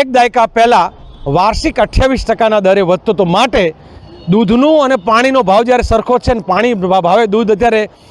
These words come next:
એ સાગર હોય, અમૂલ હોય, સાબર હોય, સુરસાગર હોય, સુમૂલ હોય, આબાદ હોય, આ બધી જ ડેરીઓ કે બનાસ,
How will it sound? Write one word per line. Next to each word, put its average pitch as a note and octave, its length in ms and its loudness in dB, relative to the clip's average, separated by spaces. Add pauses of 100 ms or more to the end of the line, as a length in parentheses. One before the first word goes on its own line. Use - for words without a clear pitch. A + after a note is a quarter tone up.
(280)
એ A3+ 120 2
સાગર A3+ 400 0
હોય, G#3 320 2
અમૂલ A3 360 2
હોય, G3+ 240 2
સાબર A3 420 0
હોય, G3+ 360 2 (280)
સુરસાગર A3+ 580 0
હોય, G3 320 2
સુમૂલ A3+ 460 2
હોય, G3 300 2
આબાદ A3 400 2
હોય, G3 220 2 (280)
આ D4+ 100 2
બધી C#4 400 0
જ C#4 40 -8
ડેરીઓ A3+ 300 -2
કે A3+ 120 -4
બનાસ, A#3 400 0